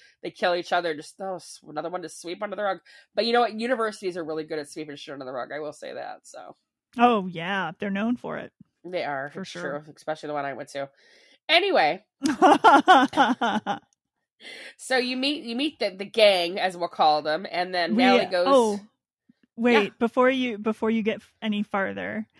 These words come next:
Speaker 2: I just
Speaker 1: Yeah.
Speaker 2: wanted to say, I wanted to say that, uh, you told me when I was gonna watch it to live text you while I was watching the
Speaker 1: Yes.
Speaker 2: movie.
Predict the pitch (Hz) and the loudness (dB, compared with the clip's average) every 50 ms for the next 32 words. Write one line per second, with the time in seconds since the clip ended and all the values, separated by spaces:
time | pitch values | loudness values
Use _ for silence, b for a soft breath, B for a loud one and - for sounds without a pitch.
0 | B B B B - 226 226 202 233 220 - 247 240 233 220 233 - - 254 240 | B B B B 0 2 2 2 0 -2 -2 -2 0 0 0 -2 -2 0 0 2
1 | 214 196 196 190 196 208 - 214 220 226 226 226 220 208 - - 247 190 190 190 | 2 2 2 0 -4 -4 -2 -2 0 0 0 0 -2 -2 -2 -4 -4 -2 -2 -4
2 | 208 214 208 - _ _ _ _ _ _ - 208 185 214 185 180 180 190 - - | -4 -6 -8 -12 _ _ _ _ _ _ -4 -2 0 2 2 2 0 -2 -4 -8
3 | - _ _ _ _ _ - 202 190 185 185 202 - - 196 190 196 208 233 262 | -10 _ _ _ _ _ -4 -2 0 0 -2 -4 -6 -8 -8 -4 -2 0 0 0
4 | 277 262 240 226 220 220 214 - - 240 240 240 208 226 247 233 214 196 185 196 | 0 -2 -2 -2 -2 -4 -4 -4 -2 0 0 0 2 2 2 2 2 0 -2 -2
5 | 190 190 196 196 196 196 - - 180 175 165 185 185 185 196 196 - - 170 156 | -2 -2 0 0 0 -2 -4 -4 -4 -4 -2 0 0 0 0 -2 -2 -4 -4 -4
6 | 151 107 - _ _ - 254 - - - 208 196 185 180 180 160 185 196 190 190 | -4 -6 -10 _ _ -8 -8 -6 -2 0 2 2 2 0 -2 -2 -2 0 0 0
7 | 185 185 185 - _ - - 202 196 - - - - 269 254 269 269 285 277 - | 0 -2 -4 -6 _ -10 -8 -8 -8 -8 -10 -10 -6 -6 -4 -4 -4 -6 -6 -8
8 | _ - 220 196 185 185 185 190 190 190 196 196 196 208 226 220 - - 208 196 | _ -4 -2 -2 0 0 0 0 0 0 0 0 0 0 0 0 0 0 -2 -4
9 | 190 185 190 185 185 185 196 214 233 277 | -4 -4 -6 -6 -6 -4 -4 -2 -2 -4